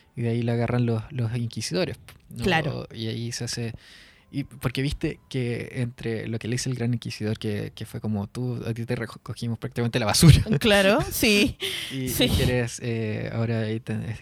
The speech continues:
Speaker 1: quieres, estás haciendo toda esta, esta
Speaker 2: Sí.
Speaker 1: cosa, como entonces, ¿quién eres tú para hacer esto?
Speaker 2: Sí.
Speaker 1: ¿Cachai? Entonces, ella como que igual se quiere probar a sí misma, yo creo.
Speaker 2: Exactamente.
Speaker 1: Y,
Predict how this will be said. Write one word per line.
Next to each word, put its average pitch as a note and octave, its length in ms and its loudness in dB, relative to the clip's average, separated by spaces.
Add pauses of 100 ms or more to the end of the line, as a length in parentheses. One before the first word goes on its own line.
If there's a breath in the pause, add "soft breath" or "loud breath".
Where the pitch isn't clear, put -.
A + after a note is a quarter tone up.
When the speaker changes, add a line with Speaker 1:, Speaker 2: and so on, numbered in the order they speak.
(120)
Speaker 1:
quieres, A#2 220 -6
estás A2+ 220 -2
haciendo A2 240 -4
toda - 120 -6
esta, - 160 -8 (240)
esta - 400 -8
Speaker 2:
Sí. D4 260 0
Speaker 1:
cosa, A#2 500 -2
como A2+ 200 -4 (580 loud breath)
entonces, - 240 -4
¿quién A#2+ 140 0
eres A#2+ 180 4
tú D3 160 2
para D3 160 0
hacer C3 200 0
esto? - 220 -8 (140)
Speaker 2:
Sí. - 160 -6
Speaker 1:
¿Cachai? C3 240 0
Entonces, C3+ 300 -2
ella B2 220 -2
como C3 160 -2
que A2+ 120 -8
igual A#2 180 -2
se - 120 -8
quiere B2 160 -2
probar A#2 420 0
a - 60 -8
sí - 160 -6
misma, G#2 260 -10
yo D#3+ 80 -2
creo. - 60 -4
Speaker 2:
Exactamente. F3 580 -4
Speaker 1:
Y, G2+ 300 -4